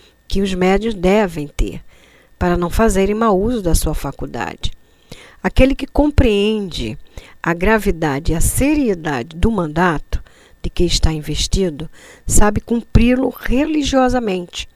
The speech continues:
Então, nos diz Kardec, existe uma gravidade e uma seriedade neste mandato mediúnico. Gravidade no sentido de levarmos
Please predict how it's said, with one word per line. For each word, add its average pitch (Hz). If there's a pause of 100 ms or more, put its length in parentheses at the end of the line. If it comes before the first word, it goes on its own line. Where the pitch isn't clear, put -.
(2000)
Então, 226
nos 277
diz 214
Kardec, 156
existe 175
uma 156
gravidade 180 (400)
e 185
uma 196
seriedade 196 (1160)
neste 185
mandato 196
mediúnico. 170 (560)
Gravidade 226
no 285
sentido 262
de 165 (400)
levarmos 180